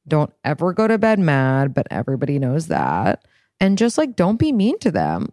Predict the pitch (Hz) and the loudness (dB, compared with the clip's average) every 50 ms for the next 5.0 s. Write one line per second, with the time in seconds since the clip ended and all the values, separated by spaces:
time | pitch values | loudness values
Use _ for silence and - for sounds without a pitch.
0 | _ _ - 170 - - - _ - - - 233 247 - 330 320 311 311 302 - | _ _ -2 -2 -2 -4 -10 _ -6 -2 0 0 0 0 0 0 0 0 0 -2
1 | 285 262 - - 254 247 247 262 254 196 175 175 185 202 190 - - - 160 165 | -4 -4 -2 -2 0 0 2 2 0 2 2 2 2 2 0 -2 -2 0 0 0
2 | - - - - - - - - _ - - - _ _ _ - - 170 165 160 | 0 0 -2 -4 -6 -8 -8 -14 _ -20 -20 -20 _ _ _ -2 0 0 2 2
3 | 160 160 175 190 - 175 180 170 156 151 143 143 127 - 131 131 127 117 - 120 | 2 2 0 0 0 0 0 2 2 2 0 0 0 -2 -2 -2 -2 -2 -2 0
4 | 127 131 127 127 - - - 117 127 127 123 127 127 123 123 123 131 135 - | 0 0 0 -2 -2 -4 -2 -2 0 0 2 2 2 2 0 0 -2 -4 -6